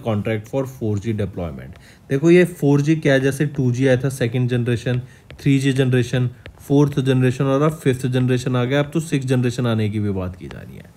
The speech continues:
तो ये जो फोर्थ जनरेशन है ना, ये इंटरनेट की स्पीड्स के हिसाब से बात की जाती है। सिंपल टर्म्स में अगर देखें कि आपकी कितनी स्पीड रहेगी, टू जी में कम होती थी, थ्री जी में और फास्ट हुई,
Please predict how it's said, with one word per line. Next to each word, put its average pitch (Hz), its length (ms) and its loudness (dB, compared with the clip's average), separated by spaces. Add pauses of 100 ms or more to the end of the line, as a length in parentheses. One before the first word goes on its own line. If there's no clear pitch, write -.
(360)
तो 151 60 4
ये 170 100 8
जो 185 140 6
फोर्थ 165 420 2
जनरेशन 151 560 2
है 127 100 2
ना, 143 160 2
ये 139 300 2
इंटरनेट 127 460 0
की 156 140 -2
स्पीड्स 127 440 -2
के - 120 -4
हिसाब 120 280 -2
से 120 140 -6
बात 104 260 -4
की - 120 -10
जाती 92 260 -6
है। 110 140 -2
सिंपल 113 460 -2
टर्म्स 104 320 -4
में 101 100 -2
अगर 95 160 -4
देखें 85 400 -8 (420)
कि 139 60 0
आपकी 135 260 2
कितनी 139 340 -2
स्पीड 123 280 -2
रहेगी, 107 280 -2
टू 135 220 -2
जी 135 120 2
में 143 140 2
कम 139 160 0
होती 131 280 -2
थी, 131 140 -2
थ्री 127 220 -2
जी 127 140 0
में 127 120 2
और 120 160 0
फास्ट 120 320 -4
हुई, 120 140 0